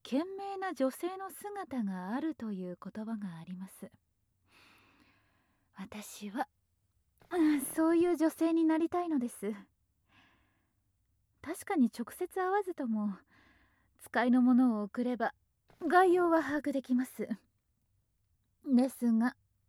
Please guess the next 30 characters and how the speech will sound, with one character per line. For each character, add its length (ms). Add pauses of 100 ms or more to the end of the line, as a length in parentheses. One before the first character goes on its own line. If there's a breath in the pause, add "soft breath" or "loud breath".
(280)
う 60
ん、 200 (1080 loud breath)
そ 180
の 140
土 140
地 120
で 120
暮 200
ら 80
す 120
様 240
子 160
や 140 (220)
表 160
情 220
ま 140
で 160
を 120
汲 140
み 120
取 140
る 80
こ 120
と 100
は 120
で 120
き 120
ま 100
せ 200
ん。 100